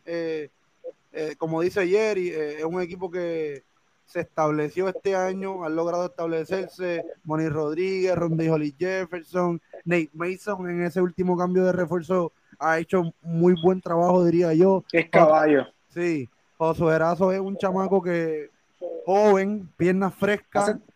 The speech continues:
Speaker 1: hace el trabajo, mide seis seis, si no me equivoco, seis siete, es un muchacho grandísimo. Eh, los Atléticos, lo, lo que he podido ver esta temporada, eh, han encontrado, o sea, ellos mismos se han encontrado en su mejor momento de baloncesto. Han tenido algunos problemitas cerrando partidos,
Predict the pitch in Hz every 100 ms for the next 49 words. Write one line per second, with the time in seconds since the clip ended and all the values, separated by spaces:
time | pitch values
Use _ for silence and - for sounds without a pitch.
0 | _ _ _ 147 151 185 170 196 175 185
1 | 202 180 175 196 - 202 214 - 214 208
2 | 202 190 190 196 185 190 185 190 190 180
3 | - 202 190 185 185 185 185 196 180 170
4 | 170 196 190 175 170 - 170 - 196 _
5 | _ - 185 170 170 170 175 180 185 202
6 | 240 240 254 240 220 - _ 160 180 175
7 | - 180 175 180 185 190 220 233 226 226
8 | 226 - 226 214 208 208 220 208 190 180
9 | 180 165 156 143 _ _ 170 208 220 220
10 | 208 214 220 180 170 175 185 190 220 220
11 | 233 226 190 202 214 214 185 190 208 202
12 | 180 151 131 _ _ _ _ 175 - 185
13 | 170 170 196 202 208 208 202 190 185 175
14 | 214 - 202 180 190 214 220 226 202 220
15 | - 208 202 196 208 196 190 185 196 202
16 | 180 - 214 214 180